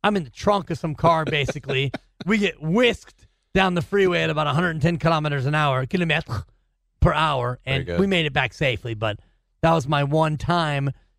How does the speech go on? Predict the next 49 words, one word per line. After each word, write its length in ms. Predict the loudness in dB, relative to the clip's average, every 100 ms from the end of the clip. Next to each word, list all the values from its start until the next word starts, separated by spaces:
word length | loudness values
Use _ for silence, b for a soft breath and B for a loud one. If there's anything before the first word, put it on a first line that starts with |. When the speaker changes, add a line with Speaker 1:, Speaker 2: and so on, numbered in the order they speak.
| _
Speaker 1:
trying 240 | 0 0 0
to 80 |
catch 420 | -2 0 0 -4 _
European 580 | 0 2 2 -2 -4 -2
football 680 | 0 0 -2 -4 -4 -6 -8 _ _ _ 0
in 280 | 2 4 2
Ligue 300 | 2 0 -2
deux 380 | 0 2 0 -4 -12 _ -2
in 100 | -2
Cannes. 300 | -2 -6 -2
Speaker 2:
It's 300 | -2 -2 -4
a 80 | -2
long 240 | 2 0 -2
story, 320 | -2 0 2
not 180 | 0 0
for 140 | -2
this 160 | -6 -6
podcast, 560 | -2 -2 -2 -4 -4 -4
but 160 | -4
one 160 | -2 -4
time 220 | -4 -4
in 100 | -2
Normandy, 600 | 0 0 -2 -6 -10 -12 _ _ -6
my 140 | -6
friend, 480 | -4 -4 -4 -6 -8
one 220 | -6 -6 -4
German, 400 | -4 -4 -4 -6
one 120 | -6
American, 640 | -2 -2 -2 -4 -6 -8 -12 _ _ 0
we 80 | 2
were 80 |
hitchhiking, 500 | 2 0 -2 -2 -2
and, 180 | -4 -4 -6
and 240 | -6 -4
they 100 | -6
dropped 320 | -2 -2 -2
us 160 | -4 0
off 240 | 0 0
at 80 | -4
the 120 | -4
Auberge 380 | -4 -2 -4 -4
de 140 | -6
Jeunesse, 400 | -6 -6 -6 -8
the 80 | -10
youth 200 | -8 -4
hostel. 420 | -2 -4 -2 -2 2
It 60 |
Speaker 1:
Mm-hmm. 160 | 2 2
Speaker 2:
sucked. 260 | 0 -2